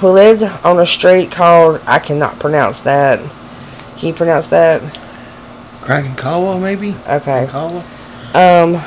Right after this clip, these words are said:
Speaker 1: which was made up of older houses that had been renovated. I've never experienced more in one place than I did there. It started fairly soon after moving in and didn't affect just one or two of us.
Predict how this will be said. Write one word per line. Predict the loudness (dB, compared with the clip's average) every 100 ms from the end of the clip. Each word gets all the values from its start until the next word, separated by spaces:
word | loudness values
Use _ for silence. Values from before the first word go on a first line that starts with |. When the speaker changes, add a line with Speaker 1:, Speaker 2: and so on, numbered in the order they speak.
| -4
Speaker 1:
which | 0 2 2
was | 2
made | 6 6 6
up | 4 2
of | 2
older | 2 4 2
houses | 4 4 4 0
that | 0 -2
had | 0
been | 0 2
renovated. | 2 2 2 0 -2 -8 -12 -20 -20 -20 -20 -8 -2
I've | 0
never | 4 4 4
experienced | -2 -2 0 0 -2 0
more | 4 4
in | 4
one | 2 0
place | 4 4 4 0
than | -2
I | 0
did | 0 2
there. | 4 4 4 -2 -6 -14 -20 -20 -20 -20 -20 -20 -20 -4
It | -2 2
started | 2 2 2
fairly | 2 2 2
soon | 2 2 2
after | 2 0 0
moving | 2 2 2
in | 2 0
and | 0 0
didn't | 0 0 -2 -2
affect | -4 2 2 2 -4
just | -6 -2
one | 2 4 4
or | 0
two | 0 2
of | 2 2
us. | -2 -2 -10